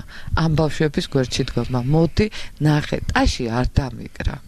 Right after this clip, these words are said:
არ მინდა ისე ჯერადი ტაში. რაც იდეა ჩადო, ბაჩო,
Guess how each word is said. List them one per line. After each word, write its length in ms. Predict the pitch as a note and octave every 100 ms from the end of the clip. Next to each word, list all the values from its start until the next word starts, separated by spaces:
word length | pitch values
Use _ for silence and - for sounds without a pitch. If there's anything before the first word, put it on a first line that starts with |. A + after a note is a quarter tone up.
| -
არ 200 | G#3+ C4
მინდა 340 | G#3 A#2+ A2+ B2
ისე 240 | C3 D3+
ჯერადი 500 | C3+ C#3 B2+ B2 A#2+ B2
ტაში. 360 | - - - - - - - - - - -
რაც 360 | - F#3+ A3 C4+ -
იდეა 460 | - A3 F#3 G#3 G3
ჩადო, 380 | - C3 G2+ G2+
ბაჩო, 380 | G#2 C3 B2